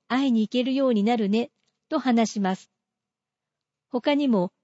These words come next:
観光ガイドツアーを企画するなど、観光客の移動手段にも活用できないかを検討しています。今年も九月初旬から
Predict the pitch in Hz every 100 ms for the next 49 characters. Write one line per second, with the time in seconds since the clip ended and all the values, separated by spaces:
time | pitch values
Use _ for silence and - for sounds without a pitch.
0 | _ - 285 311 320 320 320 320 320 311
1 | 311 311 277 214 180 - 240 233 233 247
2 | 240 220 180 165 - _ _ _ _ 294
3 | 320 330 370 330 285 254 214 196 233 254
4 | - 294 285 254 220 185 175 _ - 226
5 | 277 302 302 302 302 302 285 - 185 170
6 | 202 208 220 208 - 202 196 180 185 -
7 | _ _ _ _ _ _ _ _ _ _
8 | - 233 277 - 254 247 233 _ _ _
9 | - 339 302 247 233 202 247 262 240 226
10 | 214 214